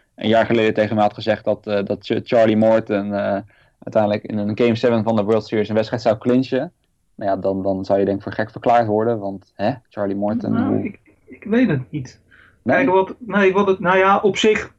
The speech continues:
Speaker 1: Een jaar
Speaker 2: als je
Speaker 1: geleden,
Speaker 2: puur
Speaker 1: hè?
Speaker 2: naar, als, nee, als je puur naar de naam Charlie Morton kijkt wel, maar als je kijkt naar de situatie en je
Speaker 1: Hmm.
Speaker 2: plakt er geen naam op, juist in Game seven in de World Series, alles of niets,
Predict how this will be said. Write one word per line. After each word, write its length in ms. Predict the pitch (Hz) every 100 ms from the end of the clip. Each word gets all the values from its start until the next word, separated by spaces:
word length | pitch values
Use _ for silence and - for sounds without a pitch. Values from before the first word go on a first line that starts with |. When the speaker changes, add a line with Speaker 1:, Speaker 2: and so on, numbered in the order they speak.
| _ _ _ _ -
Speaker 1:
Een 80 |
jaar 100 | 120
Speaker 2:
als 80 | 143
je 60 | 151
Speaker 1:
geleden, 200 | 131 113
Speaker 2:
puur 80 | 107
Speaker 1:
hè? 40 | 202
Speaker 2:
naar, 240 | 214 165 -
als, 200 | 208 -
nee, 240 | 147 185 196
als 120 | -
je 100 | 208
puur 220 | 233 226
naar 140 | 208
de 80 | 196
naam 200 | 196 190 -
Charlie 280 | 220 196 180
Morton 440 | 202 240 226 185
kijkt 320 | 196 175 139
wel, 240 | 185 196 175
maar 240 | 165 -
als 140 | 175
je 60 | -
kijkt 240 | - 196
naar 100 | 185 165
de 60 |
situatie 760 | - 202 190 196 214 - 185 190 - -
en 100 | -
je 60 | 170
Speaker 1:
Hmm. 100 | 196
Speaker 2:
plakt 240 | 214 202
er 100 | 196
geen 260 | 147 214 208
naam 260 | 185 156
op, 160 | 139 131 - _
juist 440 | - 156 208 233 -
in 160 | 175 170
Game 220 | 214 196
seven 360 | 214 214 220 220
in 100 | 175
de 80 |
World 260 | 170 214 240
Series, 420 | - 202 202 208 -
alles 320 | 233 233 196
of 120 | 175
niets, 320 | 175 220 233